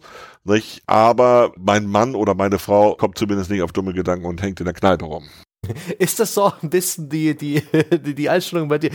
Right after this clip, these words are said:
Speaker 2: Wie reagiert denn generell, äh, Freunde und Bekanntenkreis darauf? Und, und wissen das alle auch
Speaker 1: Ja,
Speaker 2: im Arbeitsumfeld?
Speaker 1: also im Arbeitsumfeld weiß das nun wirklich jeder. Dazu,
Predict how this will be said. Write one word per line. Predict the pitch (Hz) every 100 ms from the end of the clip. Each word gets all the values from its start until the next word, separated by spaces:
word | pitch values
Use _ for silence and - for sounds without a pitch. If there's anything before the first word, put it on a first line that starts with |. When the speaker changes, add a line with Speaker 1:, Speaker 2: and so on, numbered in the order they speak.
| 202 -
Speaker 2:
Wie | 123
reagiert | 139 156 190 190
denn |
generell, | 151 147 139 139 131
äh, | 104 107
Freunde | - 101 123 - 151 139 113
und | 110
Bekanntenkreis | 107 - 208 196 - 90 -
darauf? | 92 80 82 90
Und, | - 92
und | 104 98
wissen | 117 -
das | 175 -
alle | 143 165
auch | 131 127
Speaker 1:
Ja, | 107 73
Speaker 2:
im | -
Arbeitsumfeld? | 131 160 -
Speaker 1:
also | 101 123 -
im |
Arbeitsumfeld | 113 120 117 120 104 123 95
weiß | 110 107
das | 101 104
nun | 98
wirklich | 101 90
jeder. | 98 107 107 101
Dazu, | 92 92 90 101 - 98